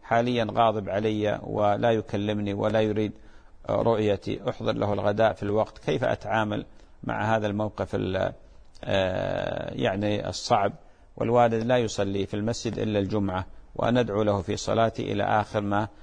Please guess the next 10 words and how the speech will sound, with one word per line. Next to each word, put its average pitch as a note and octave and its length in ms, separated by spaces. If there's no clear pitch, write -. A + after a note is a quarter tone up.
آه، - 360
ذكرت. A2 500
أختي B2+ 500
أمة A#2+ 280
الله A2 320
من G2+ 240
الإمارات، F#2+ 640
بارك - 340
الله F2+ 160
فيك C3 440